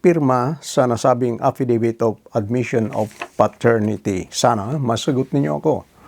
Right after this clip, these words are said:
Mga kaibigan, bago natin talakayin ang ating topic, huwag niyong kalilimutan na mag-subscribe sa ating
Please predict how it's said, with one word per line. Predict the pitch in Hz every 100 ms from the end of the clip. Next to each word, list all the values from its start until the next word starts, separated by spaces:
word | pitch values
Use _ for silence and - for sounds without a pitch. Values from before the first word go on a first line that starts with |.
| - - - - - _
Mga | 127 139 156
kaibigan, | 147 151 180 143 151
bago | 143
natin | 156 139 127 135
talakayin | 123 123 127 135
ang | 120
ating | 123 123 113
topic, | 110 123 113 -
huwag | 147
niyong | 165 175
kalilimutan | 180 180 180 185 180 170 170 160 107
na | 123
mag-subscribe | 156 165 147 170 143 - 135 127 143
sa | 135 127
ating | 135 143 143 143 147